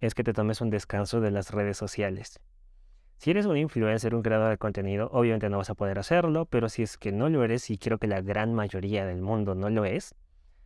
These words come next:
porque todos son más consumidores de contenido que creadores de contenido, pues obviamente puedes tomarte un descanso de las redes sociales. Eso es algo muy bueno. Bloquea su número si es necesario. Eh,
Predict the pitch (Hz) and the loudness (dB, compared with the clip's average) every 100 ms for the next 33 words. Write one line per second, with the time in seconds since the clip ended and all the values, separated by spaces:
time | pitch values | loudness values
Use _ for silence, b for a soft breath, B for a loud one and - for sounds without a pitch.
0 | - - _ - - - - 110 104 101 | -20 -20 _ -20 -20 -20 -6 -2 0 2
1 | 113 104 107 104 101 98 - 101 101 98 | 4 4 2 0 0 0 0 0 0 -2
2 | 98 98 104 104 104 107 98 98 - 95 | -2 -2 -2 -2 0 0 -2 -4 -2 0
3 | 95 98 98 131 151 185 170 135 170 - | 0 0 -2 -2 -2 0 0 0 -4 -2
4 | 117 120 - _ _ 131 131 107 101 120 | 0 0 -4 _ _ 2 2 2 0 -4
5 | - 104 104 107 104 101 101 - 107 98 | -2 0 2 0 -2 -2 -2 -2 -2 -2
6 | - 98 95 101 98 95 92 98 95 95 | -2 -4 -2 -2 0 -4 -2 -2 0 -4
7 | - 98 - 98 90 - - 104 101 104 | -8 -8 -4 -4 -4 -8 -4 -4 -2 0
8 | 101 104 127 143 110 104 95 95 - _ | 0 2 4 4 4 0 -2 -6 -14 _
9 | - - - 113 113 - 127 117 104 127 | -20 -20 -2 2 2 4 2 2 0 2
10 | 139 123 123 117 104 95 95 - 151 127 | 4 4 2 0 -2 -4 -4 -2 0 2
11 | 120 120 - - _ - - 110 101 98 | 4 2 -4 -18 _ -20 -6 -2 0 -2
12 | - | -4